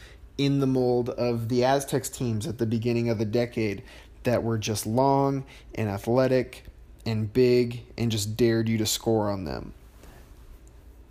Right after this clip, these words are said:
It, I mean, it is definitely possible that this season they do take a little bit of a step back and end up finishing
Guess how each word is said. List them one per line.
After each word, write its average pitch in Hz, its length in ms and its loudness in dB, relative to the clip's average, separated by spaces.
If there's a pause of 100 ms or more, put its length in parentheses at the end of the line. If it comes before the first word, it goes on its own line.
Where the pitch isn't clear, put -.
(1000)
It, 143 320 2 (140)
I 135 80 2
mean, 135 340 2
it 139 100 2
is 120 140 0
definitely 131 540 4
possible 120 560 0
that 117 160 -2
this 117 160 0
season 117 600 0 (380)
they 127 120 4
do 120 140 2
take 117 260 -2
a 113 40 2
little 123 260 4
bit 127 140 2
of 123 80 2
a 127 60 0
step 123 320 0
back 123 420 0 (580)
and 123 560 0 (680)
end 135 240 0
up 135 120 0
finishing 135 720 0